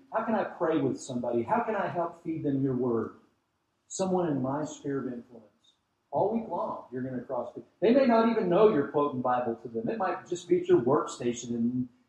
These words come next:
you know, you're giving some timeless principles, but guess what? They're out of the book of Proverbs, and that person doesn't even know it.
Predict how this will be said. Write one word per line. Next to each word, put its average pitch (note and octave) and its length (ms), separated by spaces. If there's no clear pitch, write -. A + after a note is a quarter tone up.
you C3+ 80
know, B2 140
you're D3 180
giving D3 240
some A#2 300
timeless F3+ 500
principles, C3+ 640
but A#2+ 200
guess G3 260
what? - 340
They're F3+ 180
out C#3+ 60
of C#3 60
the C#3 60
book D3+ 160
of - 120
Proverbs, B2 400
and A#2 100
that D3+ 180
person C#3 220
doesn't C#3+ 180
even A#2+ 200
know A2 200
it. - 80